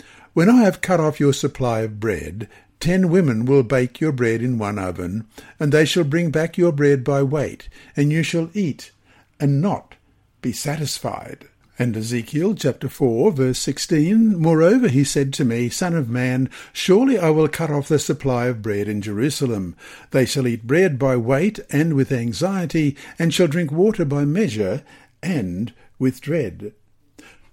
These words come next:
The rider on the black horse holds a scale for weighing food. An announcement is made, "A quart of wheat for a denarius and three quarts of barley for a denarius" in Revelation six six.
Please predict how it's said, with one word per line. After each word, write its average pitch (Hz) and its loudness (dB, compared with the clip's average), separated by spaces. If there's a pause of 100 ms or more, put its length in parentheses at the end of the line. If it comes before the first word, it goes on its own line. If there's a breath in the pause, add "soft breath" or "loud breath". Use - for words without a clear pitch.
The 170 0
rider 175 2
on 165 0
the 156 0
black 127 -4
horse 104 -4
holds 151 0
a 175 0
scale 113 -4
for 151 -2
weighing 107 -4
food. 87 -6 (560 soft breath)
An 156 0
announcement 147 2
is 120 -4
made, 101 -2 (280 soft breath)
"A 113 -2
quart 214 0
of 160 2
wheat 127 -2
for 117 0
a 104 0
denarius 139 0
and 117 -6
three 190 -2
quarts 135 -4
of 107 -4
barley 127 -2
for 127 -4
a 110 -4
denarius" 104 -4
in 101 -4
Revelation 92 -6
six - -14
six. - -18